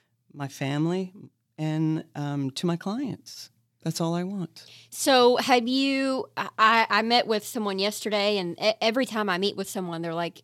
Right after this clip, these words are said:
Speaker 2: "Oh, you, you need an assistant. You can't sustain this." And
Speaker 1: Mm-hmm.
Speaker 2: I'm like, "Well, you know, I've done it so far, but
Speaker 1: Mm-hmm.
Speaker 2: do you have an assistant? Have you
Speaker 1: No.
Speaker 2: ever, I mean, how do you, how do you control this beast of a business?"
Speaker 1: It's crazy.
Speaker 2: <laughs>
Speaker 1: Um, I'm,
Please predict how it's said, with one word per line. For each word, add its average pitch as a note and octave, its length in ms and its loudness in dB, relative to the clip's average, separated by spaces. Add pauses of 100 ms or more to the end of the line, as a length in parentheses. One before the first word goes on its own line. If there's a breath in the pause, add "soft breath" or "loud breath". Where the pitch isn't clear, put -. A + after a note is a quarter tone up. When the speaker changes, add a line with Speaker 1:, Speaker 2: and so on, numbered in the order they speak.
(100)
Speaker 2:
"Oh, G3 300 -12 (500 soft breath)
you, A3 260 -4
you C#4+ 220 4
need D#4 220 6
an F4 100 4
assistant. D4+ 720 2
You C#4 100 0
can't D4+ 340 -2
sustain D4+ 720 2
this." D#3+ 420 0
And G#3 120 0
Speaker 1:
Mm-hmm. G#3 60 2
Speaker 2:
I'm A3+ 100 -4
like, A#3+ 240 -4
"Well, E4 360 0
you G#3+ 120 -2
know, C#4 160 0
I've D4 240 -4
done A#3 200 2
it D#4 200 -2
so D#4+ 180 2
far, E4 480 2
but F#3+ 240 2
Speaker 1:
Mm-hmm. C#3+ 260 -2 (480 loud breath)
Speaker 2:
do A#3 140 -2
you A#3+ 240 2
have D4+ 220 0
an D4 80 0
assistant? D4 600 -2
Have G3+ 200 -2
you F#3+ 160 0
Speaker 1:
No. - 80 2
Speaker 2:
ever, A#3+ 540 2 (380 loud breath)
I G#3+ 60 -8
mean, G#3+ 200 0
how B3+ 200 4
do C#4 80 2
you, B3+ 400 0
how C4+ 240 4
do D4+ 80 0
you C4+ 220 0
control A3 500 -4
this G3+ 220 -4
beast G#3 520 -2
of G3+ 140 -4
a F3+ 60 -4
business?" E3+ 560 -6
Speaker 1:
It's G3+ 180 4
crazy. D#3+ 760 0
Speaker 2:
<laughs> - 40 -4
Speaker 1:
Um, D#3 460 4
I'm, F#3 480 4